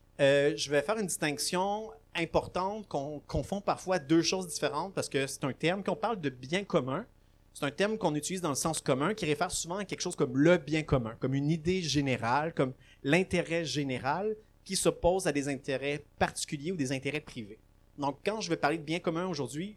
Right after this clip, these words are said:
je parlerai pas de ça. Quoique, je pense que le méthode, en fait, la méthode d'organisation basée sur les communs permet de contribuer au bien commun, comme bien de la société, bien de la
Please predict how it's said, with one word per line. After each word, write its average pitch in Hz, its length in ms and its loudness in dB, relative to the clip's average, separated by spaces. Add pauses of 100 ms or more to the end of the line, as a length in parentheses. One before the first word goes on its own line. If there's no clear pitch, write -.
je 139 140 -2
parlerai 147 280 0
pas 185 140 0
de 135 100 -2
ça. 101 200 -8 (400)
Quoique, 220 520 2 (280)
je - 80 -10
pense 190 200 2
que 165 100 2
le 143 200 6
méthode, 190 580 2 (120)
en 123 80 0
fait, - 220 -2 (260)
la 147 100 6
méthode 156 320 6
d'organisation 147 540 2
basée 139 340 0
sur - 280 0
les 123 120 -2
communs 143 400 -4 (360)
permet 180 360 2
de 156 120 0
contribuer 147 800 -4
au 139 140 0
bien 131 280 -4
commun, 123 480 -2
comme 127 200 2
bien 160 320 -2
de 147 120 2
la 127 140 2
société, 147 560 -4
bien 143 220 -4
de 131 80 -4
la 113 100 -2